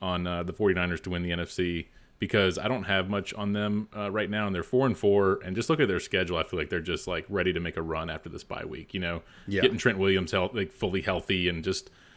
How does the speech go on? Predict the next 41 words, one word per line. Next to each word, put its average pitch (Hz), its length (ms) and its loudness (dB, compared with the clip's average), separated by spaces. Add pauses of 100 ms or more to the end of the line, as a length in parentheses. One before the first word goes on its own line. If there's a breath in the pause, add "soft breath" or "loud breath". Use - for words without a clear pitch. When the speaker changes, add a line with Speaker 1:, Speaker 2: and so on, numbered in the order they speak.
(220 soft breath)
Speaker 1:
you 156 100 0
know, 101 360 2
uh, 98 180 -2 (200)
Bosa, 95 520 2
the 113 100 -4
D, 104 160 -2
just 139 240 -4
getting 180 220 -4
everybody 107 460 0
rested 98 360 -2
after 92 200 -2
this 87 120 -6
bye. 90 240 -4
I 85 40 0
think 113 180 -2
they're 117 80 -2
just 98 240 -6
primed 85 320 -4
to - 60 -20
just - 180 -12
go 82 180 -2
off - 180 -8
here 92 100 -6
in - 60 -14
the 104 60 -12
second - 260 -10
half. - 300 -12 (160)
Speaker 2:
Yeah, 113 300 8 (100)
depending 151 380 4
on 107 100 4
how 107 100 4
you 92 120 2
feel 104 180 4
about 90 200 2
Jimmy 90 260 0
Garoppolo, 78 580 -2
they're, 95 260 4 (180)
they're 101 180 4
a 87 40 2
team 87 240 -2
that 80 120 -6